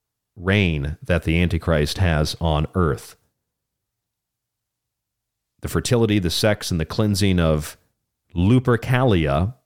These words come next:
signifies a lot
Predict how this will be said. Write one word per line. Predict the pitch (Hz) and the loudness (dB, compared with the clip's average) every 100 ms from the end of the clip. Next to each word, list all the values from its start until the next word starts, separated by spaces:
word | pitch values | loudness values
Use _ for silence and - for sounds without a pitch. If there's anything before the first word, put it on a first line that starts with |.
| _ _ _ _ _ _ _ _ _ _ _ | _ _ _ _ _ _ _ _ _ _ _
signifies | - - 110 95 90 95 90 85 82 - _ _ _ _ _ - | -8 -2 0 0 0 2 2 2 0 -6 _ _ _ _ _ -4
a | 82 | 0
lot | 85 95 110 117 - | 2 2 2 0 -6